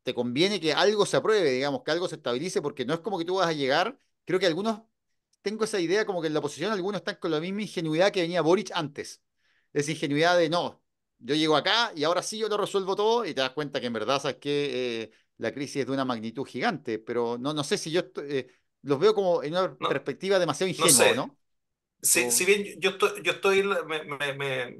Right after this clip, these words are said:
Speaker 2: me califico como parte de la oposición, no puedo hablar a nombre de la oposición, porque además hay varias oposiciones. Eh, yo no, yo no percibo eso, eh, eh, yo percibo preocupación, eh, pero,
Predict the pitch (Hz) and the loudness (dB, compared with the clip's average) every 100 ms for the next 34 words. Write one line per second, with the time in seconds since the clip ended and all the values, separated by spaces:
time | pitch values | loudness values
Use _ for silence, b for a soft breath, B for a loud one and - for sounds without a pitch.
0 | - - 135 131 131 135 165 180 180 156 | -20 -12 -8 0 0 0 -2 -2 -4 2
1 | 156 147 160 160 175 170 160 156 - 175 | 2 4 2 2 2 2 0 0 0 0
2 | 156 156 175 190 185 185 196 185 185 190 | 2 2 4 4 6 4 4 2 2 0
3 | 180 180 185 196 - - 139 151 151 131 | 0 0 -2 -2 -2 -4 -2 0 0 2
4 | 170 190 170 170 - 143 151 - - B | 2 4 0 -2 -6 -4 -4 -4 -14 B
5 | B B B _ 123 120 117 113 113 110 | B B B _ -4 -2 -2 -2 -2 -4
6 | 107 101 - 135 _ _ _ - 226 285 | -8 -12 -18 -20 _ _ _ -10 -8 -8
7 | 269 - - 233 285 277 - 294 294 - | -12 -16 -8 -4 -2 0 0 4 4 4
8 | 135 135 202 175 156 151 151 151 147 107 | 4 4 4 2 -2 -6 -6 -6 -4 -8
9 | 98 160 170 - _ 156 151 - 180 180 | -8 -8 -8 -10 _ -4 -4 -4 -4 -4
10 | 175 165 156 143 - 226 175 170 208 214 | -2 -4 0 2 4 6 6 4 -2 -10
11 | _ - 131 123 123 123 123 - _ _ | _ -8 -6 -4 -6 -8 -12 -16 _ _
12 | _ 139 131 131 127 127 127 123 | _ 0 2 2 2 2 2 0